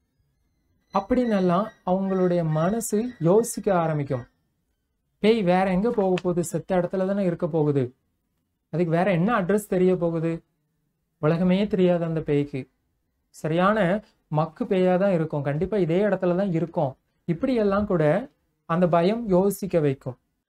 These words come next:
ஒரு பழமையான ஹோட்டலா இருந்தா பல இறப்புகள், பல தற்கொலைகள் அந்த இடத்துல நடக்க தான் செஞ்சிருக்கும். பல பேரும் செத்துருப்பாங்க அந்த இடத்துல. இயல்பா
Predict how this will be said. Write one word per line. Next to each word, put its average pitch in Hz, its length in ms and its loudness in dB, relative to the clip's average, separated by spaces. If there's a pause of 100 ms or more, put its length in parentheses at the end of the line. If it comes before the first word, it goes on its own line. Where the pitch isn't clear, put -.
(420)
ஒரு 185 180 2
பழமையான 220 500 0
ஹோட்டலா 202 440 0
இருந்தா 180 260 0
பல 180 280 0
இறப்புகள், 185 720 0 (220)
பல 175 200 0
தற்கொலைகள் 175 1040 -2 (180)
அந்த 160 220 -2
இடத்துல 180 440 2
நடக்க 180 320 0
தான் 202 220 2
செஞ்சிருக்கும். 147 480 -2 (680)
பல 175 220 4
பேரும் 220 420 2 (540)
செத்துருப்பாங்க 214 540 0
அந்த 170 200 0
இடத்துல. 160 420 0 (320)
இயல்பா 185 440 2